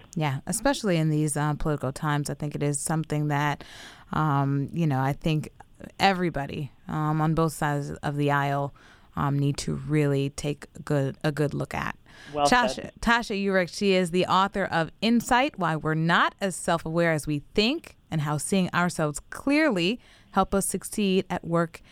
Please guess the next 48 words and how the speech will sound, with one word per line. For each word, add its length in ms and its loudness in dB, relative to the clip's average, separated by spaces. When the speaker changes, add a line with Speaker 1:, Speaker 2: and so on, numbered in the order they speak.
Speaker 1:
and 420 2
in 340 0
Life. 420 0
Tasha, 320 0
thank 260 -4
you 60 2
so 140 -2
much 200 -2
for 120 -4
joining 320 0
me 80 0
today 280 0
on 220 0
Enlighten 400 0
Me. 220 -2
Speaker 2:
Thanks 200 -2
for 100 -2
having 260 2
me. 180 -8
Speaker 1:
All 140 6
right, 260 2
guys. 320 2
Uh, 360 4
you 120 0
know, 160 2
this 420 0
is 180 2
one 200 4
of 100 4
the 80 0
things 220 2
that 120 2
I, 260 2
I 20 2
swear, 380 0
I, 100 0
you 160 -2
know, 140 2
it, 140 -4
please 380 4
get 180 0
this 140 -6
book. 360 -8
<laughs> 840 2
I, 100 6
you 120 6
know, 80 6
I, 600 2